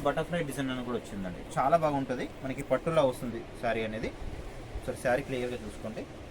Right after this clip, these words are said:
శారీ మొత్తం కూడా మనకి ఈ విధంగా వచ్చేస్తుందండి. మీకు దీంట్లో silver and gold color కాంబినేషన్‌లో వీవింగ్ బూటా ఉంటుంది. మీకు ఈ కనిపించే ఈ బూటా అంతా కూడా వీవింగ్ ఉంటుందండి. ఇదంతా కూడా వీవింగ్‌లో వచ్చేస్తుంది. మీకు చెప్పినట్టు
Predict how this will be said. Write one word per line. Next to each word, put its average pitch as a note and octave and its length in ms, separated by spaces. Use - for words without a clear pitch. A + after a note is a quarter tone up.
శారీ D3 280
మొత్తం C#3+ 240
కూడా F#3+ 160
మనకి B2 160
ఈ A2 40
విధంగా G2+ 220
వచ్చేస్తుందండి. F#2 500
మీకు C3+ 240
దీంట్లో E3+ 300
silver E3+ 320
and G3 160
gold D3 200
color D#3 180
కాంబినేషన్‌లో C#3+ 480
వీవింగ్ D3 340
బూటా C3 200
ఉంటుంది. A2+ 280
మీకు D3+ 180
ఈ - 80
కనిపించే D3+ 400
ఈ - 100
బూటా C#3+ 240
అంతా C3+ 180
కూడా D#3+ 120
వీవింగ్ C3 340
ఉంటుందండి. F#2 380
ఇదంతా A2 280
కూడా C#3 140
వీవింగ్‌లో G#2 420
వచ్చేస్తుంది. G#2 420
మీకు - 200
చెప్పినట్టు D3+ 340